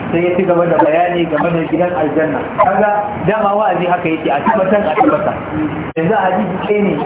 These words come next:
ko ina. Sai ya yi magana game da bina'ul jannati wa zinatuha. Ya tambayi gidan aljanna, ya take?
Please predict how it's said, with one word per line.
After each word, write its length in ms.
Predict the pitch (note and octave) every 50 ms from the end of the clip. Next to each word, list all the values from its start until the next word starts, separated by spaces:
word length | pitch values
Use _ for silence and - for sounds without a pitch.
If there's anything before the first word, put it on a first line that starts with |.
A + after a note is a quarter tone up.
| - - - E3+ E3+
ko 180 | - A3 A3+ G3
ina. 180 | E3 D3 - - - - - - B2+ B2+ - - - - - - - - - - - - - - - - - - - - - -
Sai 180 | - F#3 F#3+ G3
ya 60 | G#3 A3
yi 60 | A3
magana 340 | G3+ F#3+ F#3 G#3 G#3 G3 F3+ E3+
game 240 | D#3+ D#3+ E3+ F#3 -
da 120 | - F3 E3+ E3
bina'ul 420 | E3+ E3 E3+ F#3+ F#3+ F3+ F3 E3 E3
jannati 360 | G3+ G3+ G3+ G3+ G3 G3 F#3+
wa 120 | F3 E3 E3 E3
zinatuha. 580 | E3 D#3+ E3 D#3+ F3+ F3 F3+ E3 D3 D3 C#3 C#3 C3 C3 B2 - - - - - - - - - - - - - - -
Ya 180 | C#3 D#3+ F#3 F#3+
tambayi 320 | F#3 F#3 E3+ E3+ E3+ F3
gidan 240 | E3 F#3 F3+ F#3 F#3
aljanna, 460 | E3 D#3+ D3+ C3+ E3+ G3 G3+ G3 D#3 C3 - - - - - -
ya 220 | B2 D3+ D#3+ D#3 D3+ -
take? 240 | G#3 G3+ G3+ F3